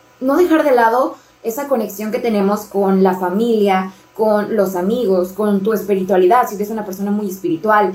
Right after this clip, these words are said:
con el ejercicio, con el trabajo, con lo que somos. E-, en lugar de pensar que solo somos una pareja, porque a lo mejor y tú que me escuchas, a lo mejor estás en una relación sana o no has tenido alguno de estos conflictos, pero hay gente que piensa así,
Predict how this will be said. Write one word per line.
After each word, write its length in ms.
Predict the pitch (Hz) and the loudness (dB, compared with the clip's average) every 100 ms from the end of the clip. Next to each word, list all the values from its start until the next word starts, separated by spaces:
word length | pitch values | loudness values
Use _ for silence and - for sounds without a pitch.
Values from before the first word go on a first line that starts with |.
| - - | -8 -6
con 160 | 233 233 | -2 0
el 80 | 208 | 0
ejercicio, 880 | 196 185 180 - 269 269 214 185 185 | -4 -8 -12 -10 -8 -4 0 0 0
con 140 | 202 | 0
el 140 | 196 | 0
trabajo, 680 | 190 180 208 233 - 202 190 - _ | 2 2 4 2 0 -4 -4 -8 _
con 180 | 302 320 | 2 4
lo 140 | 330 330 | 4 2
que 120 | 330 | 0
somos. 500 | - 403 466 208 196 - | 0 -2 0 0 -2 -4
E-, 160 | 294 | -2
en 160 | 302 330 | 2 4
lugar 300 | 330 320 349 | 4 4 2
de 80 | 453 440 | 0 0
pensar 460 | 302 277 262 302 | -2 0 0 0
que 120 | 294 | -4
solo 240 | 285 269 311 | -2 0 0
somos 380 | 311 262 294 - - - | 0 -2 -2 -4 -18 -2
una 320 | 294 294 330 | 2 4 4
pareja, 600 | - 233 240 240 254 320 - - - | 2 4 2 0 -4 -4 -10 -16 2
porque 440 | 269 269 262 170 - _ _ _ - - - 233 - | 2 4 -2 -2 -16 _ _ _ -20 -20 -12 -8 2
a 120 | 277 | 4
lo 100 | 285 | 4
mejor 280 | 277 285 403 | 4 2 2
y 60 | |
tú 160 | 392 320 | 2 2
que 100 | 370 | 2
me 80 | 302 | 0
escuchas, 420 | - 269 320 311 | 0 0 0 2
a 60 | 247 | 0
lo 100 | 226 | 0
mejor 180 | 262 | 0
estás 200 | 302 285 | 0 -2
en 80 | 285 | -2
una 140 | 277 277 | 0 2
relación 420 | 233 208 233 240 | 0 0 -2 -4
sana 720 | - 214 233 247 247 233 294 - - | -2 0 0 -2 -2 -2 -6 -6 0
o 100 | 240 | 2
no 140 | 254 | 2
has 120 | 269 | -2
tenido 280 | 294 285 277 | -2 2 2
alguno 260 | 277 262 269 | 2 2 0
de 60 | |
estos 160 | 269 294 | -2 -4
conflictos, 500 | 233 202 247 254 320 | -4 -4 -4 -4 -2
pero 180 | - 262 | 2 2
hay 140 | 311 359 | 4 0
gente 480 | - 320 - 381 | 2 0 0 -4
que 100 | - | -6
piensa 340 | 190 185 180 185 | -4 -4 -4 -6
así, 380 | 190 208 185 | -4 -4 -4